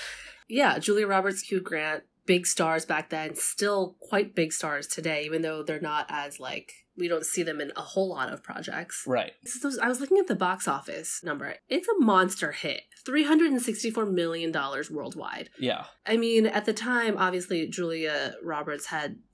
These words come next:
Speaker 1: the huge star power. I think it's a classic tale, to be honest with you. I
Speaker 2: Yeah.
Speaker 1: think maybe a lot of people fantasize about this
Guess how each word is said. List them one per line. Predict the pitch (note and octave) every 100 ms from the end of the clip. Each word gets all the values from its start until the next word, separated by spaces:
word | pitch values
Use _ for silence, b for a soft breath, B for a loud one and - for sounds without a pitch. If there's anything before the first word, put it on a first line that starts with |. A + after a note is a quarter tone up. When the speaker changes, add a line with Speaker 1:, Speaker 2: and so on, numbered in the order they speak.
| _
Speaker 1:
the | E3
huge | - F3 D#3+
star | - D#3
power. | - D3 C#3+ C#3 - - -
I |
think | B3 D#4
it's | G4+ D#4
a |
classic | - F3 - -
tale, | - D#3+ D3+ D3
to | -
be | E3+
honest | D3+ C#3+ C#3+
with | D#3 -
you. | B2+ - -
I | -
Speaker 2:
Yeah. | C3
Speaker 1:
think | G#3 F#3+ -
maybe | F3+ F3+
a | F3
lot | D#3+ E3
of |
people | F#3 E3+
fantasize | D#3 D#3 D#3 - D3+ D3+
about | D#3 D3+ -
this | C3 D3+ -